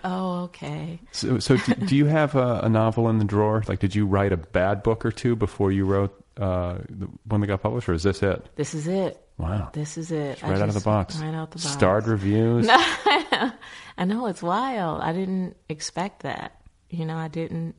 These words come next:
Speaker 1: I didn't know what to expect, which is probably the best case scenario. Like, I didn't have friends who had done this or anything like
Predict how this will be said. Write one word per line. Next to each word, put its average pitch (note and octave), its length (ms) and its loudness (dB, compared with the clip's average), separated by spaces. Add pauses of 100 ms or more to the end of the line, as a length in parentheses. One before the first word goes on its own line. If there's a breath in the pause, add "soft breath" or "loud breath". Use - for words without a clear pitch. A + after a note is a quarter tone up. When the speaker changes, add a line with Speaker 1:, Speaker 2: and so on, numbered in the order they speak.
(920 soft breath)
Speaker 1:
I - 40 2
didn't A3+ 160 4
know G#3+ 100 6
what D#3 260 2
to - 100 -4
expect, B2 480 -8
which D3+ 180 -2
is D3+ 100 -4
probably D3+ 480 0
the C#3 100 -4
best C3+ 720 -8
case C3+ 320 -8
scenario. B2 680 -8
Like, D3 200 -6
I D#3+ 80 -2
didn't D#3+ 160 -2
have D#3+ 160 -2
friends D3 480 -4
who D3 120 -6
had C#3+ 140 -8
done D3 340 -6 (920 soft breath)
this D3+ 520 -2
or D3 100 -2
anything D3 640 -4
like C#3+ 320 -4